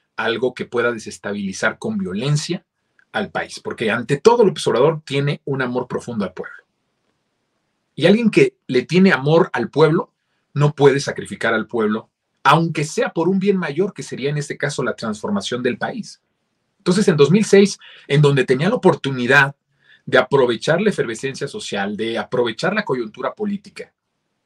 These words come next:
el apoyo tan fuerte popular que había alrededor del movimiento, ni en esos momentos tuvo la tentación, ni siquiera fue algo que barajeara, pues. No, no, no, no coqueteó con la idea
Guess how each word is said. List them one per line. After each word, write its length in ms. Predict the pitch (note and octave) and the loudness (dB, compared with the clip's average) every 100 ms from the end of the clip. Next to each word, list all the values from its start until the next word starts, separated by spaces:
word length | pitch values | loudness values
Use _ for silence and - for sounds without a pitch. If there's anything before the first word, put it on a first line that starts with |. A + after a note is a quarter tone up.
| _ _ _ _ _ _ _ _ _ _ - | _ _ _ _ _ _ _ _ _ _ -6
el 120 | A2 | -2
apoyo 460 | G2+ - C#3+ D3+ D#3+ | -2 4 4 4 0
tan 180 | A2 G#2+ | -4 -2
fuerte 300 | D3 C#3 - | 0 0 -2
popular 400 | F#2+ A2+ A#2+ - | -6 -2 -2 -2
que 80 | A2 | -4
había 180 | A2+ | -4
alrededor 380 | A#2 G#2+ G2+ A2 | -4 -4 -4 -4
del 140 | A2 G#2 | -4 -4
movimiento, 600 | G#2 A#2 B2 A2+ G#3 - _ _ _ - | -6 -6 -8 -8 -10 -12 _ _ _ -10
ni 220 | C3 C3+ | -4 -2
en 120 | C3 | 4
esos 240 | F3+ G3 D3 | 4 4 2
momentos 560 | C3+ C#3 C#3+ C#3 - - | 0 -4 -2 -2 -2 -4
tuvo 240 | D#3 D3 | 2 2
la 200 | C3 A2 | 2 -2
tentación, 720 | A#2 G#2 F#2+ G2 - B2 A#2 | -4 -4 -6 -8 -6 -6 -6
ni 80 | A#2 | -6
siquiera 380 | A2+ - F#3 E3 | -10 0 2 2
fue 260 | - D3+ D3 | 0 2 4
algo 240 | D3+ D3+ | 2 -2
que 100 | B2 | -2
barajeara, 760 | A2 G2+ - - C3+ B2+ - _ - | -2 -6 -10 -8 -8 -8 -12 _ -10
pues. 380 | G#2 - - _ _ _ _ _ _ _ _ _ _ _ _ B2+ | -10 -10 -20 _ _ _ _ _ _ _ _ _ _ _ _ -4
No, 400 | C3+ D3+ D3+ - - - - | 0 2 0 -6 -20 -20 -4
no, 220 | D3+ - | -2 0
no, 160 | D#3+ - E3 F3 | -2 -2 -2 -2
no 260 | E3 D#3 D#3 | 0 2 2
coqueteó 600 | F3+ C#3+ - - D#3+ D#3 | 0 0 0 4 4 4
con 200 | C3 A2+ | 0 -2
la 120 | G#2+ | -2
idea 360 | A2 A#2 E2+ | 0 -2 -4